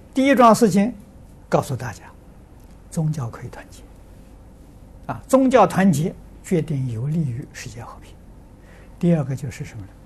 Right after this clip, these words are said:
要从内心做起。啊，你自己每个人都能够回归自信呢，天下不就太平了？啊，那么回归自信的时候，这个要办教育，啊，所以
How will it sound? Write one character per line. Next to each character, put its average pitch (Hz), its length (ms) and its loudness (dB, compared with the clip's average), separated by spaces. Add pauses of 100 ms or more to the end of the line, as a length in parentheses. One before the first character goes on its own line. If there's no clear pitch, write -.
(180)
要 120 180 -6
从 117 320 -10
内 131 180 -8
心 104 240 -14
做 - 140 -20
起。 - 200 -20 (3500)
啊， 160 360 -2
你 175 180 4
自 180 220 0
己 156 60 0
每 156 260 6
个 294 120 6
人 233 220 6
都 240 140 4
能 180 200 4
够 185 240 4 (460)
回 180 160 4
归 190 220 2
自 190 180 0
信 202 260 0
呢， 170 80 -6 (120)
天 202 180 -4
下 196 80 -6
不 190 100 -14
就 190 60 -8
太 190 160 -8
平 165 240 -12
了？ 185 60 -8 (1400)
啊， 147 120 -2
那 196 120 4
么 202 80 8
回 226 180 4
归 254 180 4
自 262 220 0
信 311 220 0
的 240 40 2
时 180 140 -4
候， - 60 -12 (240)
这 139 80 -4
个 131 40 -4
要 123 140 -6
办 123 220 -8
教 175 160 -8
育， - 960 -20
啊， - 80 -12
所 - 140 -10
以 123 40 -8